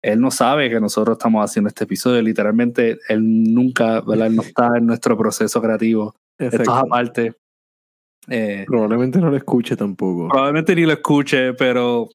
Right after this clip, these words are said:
Speaker 2: Yo creo que
Speaker 1: vaya.
Speaker 2: Omar nos odia. Yo he llegado a la conclusión de que él nos odia.
Speaker 1: Yo a veces pienso como que
Speaker 2: <laughs> Mentira,
Speaker 1: él
Speaker 2: no,
Speaker 1: quiere
Speaker 2: mentira. Omar, te queremos. Si estás escuchando esto, te queremos.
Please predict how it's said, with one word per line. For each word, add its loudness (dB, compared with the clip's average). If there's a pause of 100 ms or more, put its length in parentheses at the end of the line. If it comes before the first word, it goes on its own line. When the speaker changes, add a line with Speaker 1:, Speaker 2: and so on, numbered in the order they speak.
Speaker 2:
Yo -8
creo 2
que 2
Speaker 1:
vaya. 0
Speaker 2:
Omar 0
nos 0
odia. 0 (220)
Yo 2
he -4
llegado 0
a 0
la 0
conclusión -2
de 0
que -2
él -2
nos -4
odia. -4 (140)
Speaker 1:
Yo 0
a 0
veces -2
pienso -2
como -4
que -2
Speaker 2:
<laughs> -
Mentira, -2
Speaker 1:
él -2 (140)
Speaker 2:
no, -4
Speaker 1:
quiere 0
Speaker 2:
mentira. -2 (100)
Omar, 0
te 0
queremos. -2 (120)
Si -2
estás -2
escuchando 0
esto, -2
te -2
queremos. -6